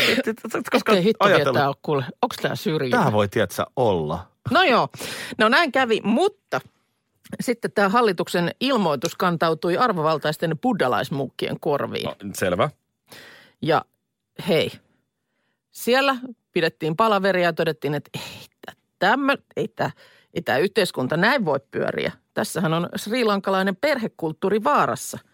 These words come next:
Speaker 2: jos naiset saa tuosta vaan mennä ja ostaa alkoholia.
Speaker 1: Okei, ja
Speaker 2: Joten nyt... sitten otetaan kuuma linja presidentille. Ja eipä aikaakaan, kun eilen sitten presidentti M-, Mat-,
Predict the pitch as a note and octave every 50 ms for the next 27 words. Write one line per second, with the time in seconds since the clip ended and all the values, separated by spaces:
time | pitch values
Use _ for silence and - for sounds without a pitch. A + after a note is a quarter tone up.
0 | _ _ _ _ _ _ _ _ _ _ - - E3 - - - _ - G3 A3+
1 | C4 B3+ G#3 E3+ C3 - - F#3 D3 D#3+ - A#3 G3 G3 - - C3+ - F2 A2+
2 | D3+ D#3+ - _ _ F3+ D#3 D3+ D3 C#3+ C3+ C#3 C3+ - D#3+ - - D#3 C3 -
3 | D#3 D#3 C3+ - - - C#3 - - - - - _ _ _ _ - - A#2+ G2
4 | - - A#2+ G#2+ F#2 E2 D2 - _ - E2 F#2 - - - G2+ - - D4+ D4+
5 | D#4 C4 A#3 - - B3 C4 B3 - _ - A#3+ A#3 - - G3 F3+ F3+ D3+ -
6 | D#3 D#3 D#3+ - A3 A#3 G#3 G3 E3+ E3+ E3 D3+ C#3 B2+ - - A3 B3+ B3 A#3+
7 | A3 G3+ G3+ G3 F3+ - G3+ G3+ G3+ G3 - _ _ _ - - - - - -
8 | _ _ _ F#3+ F#3+ F3 - - _ _ _ _ - A#3+ G#3 - - G3+ A#3+ C4
9 | A#3+ A#3 A3 F#3+ F3 - - F3 D#3+ D3+ D#3+ D3+ - - B3 B3 A3+ A3 G3 F3+
10 | F3 E3+ - E3+ - - D#3 - - G3 F#3 F3+ D#3 D#3+ D#3 D#3 - - F3 -
11 | - - - - D#3 D#3 - - D#3+ E3+ F3 F#3+ G#3 A#3 A#3 - - -